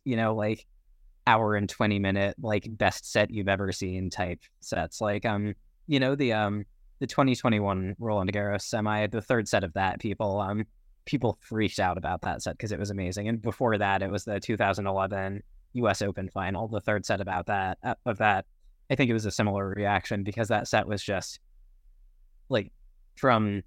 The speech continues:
from the word go, it was incredibly intense, great quality, insanely close,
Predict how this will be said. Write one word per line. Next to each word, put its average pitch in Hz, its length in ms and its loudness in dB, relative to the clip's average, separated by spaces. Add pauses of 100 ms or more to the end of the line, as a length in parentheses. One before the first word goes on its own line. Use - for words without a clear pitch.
(280)
from 127 180 4
the 110 80 4
word 110 300 0
go, 101 260 4
it 95 40 -4
was 95 120 -4
incredibly 101 540 0
intense, 95 500 -2
great 104 260 -4
quality, 98 680 2 (760)
insanely 110 600 2
close, - 580 -2